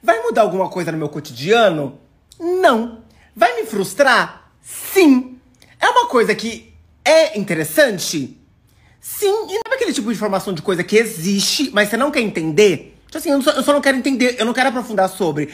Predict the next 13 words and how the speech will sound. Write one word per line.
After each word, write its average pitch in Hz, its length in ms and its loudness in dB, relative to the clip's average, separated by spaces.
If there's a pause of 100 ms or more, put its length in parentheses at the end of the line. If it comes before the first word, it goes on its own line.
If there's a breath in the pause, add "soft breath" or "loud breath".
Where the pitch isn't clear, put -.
(100)
Eu 220 100 0
não 247 140 -2
quero, 240 180 2
eu - 40 -2
quero 220 140 0
continuar 240 300 -2
ignorante. 226 560 0
Eu 214 140 2
sim, 240 240 0
eu 208 100 2
quero 294 260 4
continuar 185 300 -4
ignorante. 147 520 -6